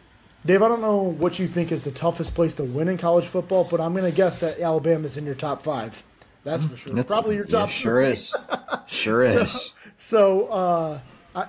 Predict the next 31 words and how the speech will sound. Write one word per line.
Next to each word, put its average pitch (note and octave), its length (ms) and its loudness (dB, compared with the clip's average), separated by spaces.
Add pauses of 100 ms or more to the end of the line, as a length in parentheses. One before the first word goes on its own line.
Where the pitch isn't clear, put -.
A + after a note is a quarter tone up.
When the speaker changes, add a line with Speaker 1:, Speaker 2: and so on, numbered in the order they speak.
(120)
Speaker 1:
I - 40 4
don't G#3 200 2
trust G#3+ 320 -2
that G3+ 240 2
from F#3+ 160 -2
a F3 40 0
night F3 300 -2
game E3+ 220 -4
perspective, E3+ 640 -2
but E3+ 200 2 (200)
do E3+ 120 -2
I E3+ 60 2
think F3 160 -2
it's E3+ 140 -4
gonna E3+ 140 0
be D#3+ 100 0
a D#3 80 2
great D#3 260 2
game? D#3+ 260 -2
I D#3+ 160 -2
absolutely C#3+ 840 0
do. B2 300 -2 (600)
Um, C3+ 460 -4
so E3 240 -2
I F3 160 4
will F3 200 0
roll D#3+ 240 2
with D3+ 140 -2
Alabama C#3+ 520 -4
this A2+ 200 -12
weekend. B2 400 -4